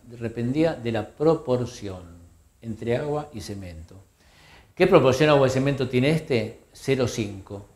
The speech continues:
¿Qué proporción tiene este? Cero cinco. ¿Cuál resiste más? Son iguales, los dos tienen la misma resistencia. Ahora, ¿cuál va a ser más fluido?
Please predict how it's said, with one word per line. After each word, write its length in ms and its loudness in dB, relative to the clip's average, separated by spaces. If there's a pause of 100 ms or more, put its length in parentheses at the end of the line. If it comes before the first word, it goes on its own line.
(220)
¿Qué 100 -2
proporción 440 0
tiene 200 0
este? 440 -4 (380)
Cero 340 0
cinco. 500 -10 (760)
¿Cuál 140 2
resiste 300 -2
más? 360 -2 (100)
Son 180 -6
iguales, 600 -2
los 160 -2
dos 140 -2
tienen 180 2
la 60 2
misma 200 2
resistencia. 800 -2 (2000)
Ahora, 200 10
¿cuál 140 12
va 60 12
a 20 8
ser 200 6
más 160 6
fluido? 720 4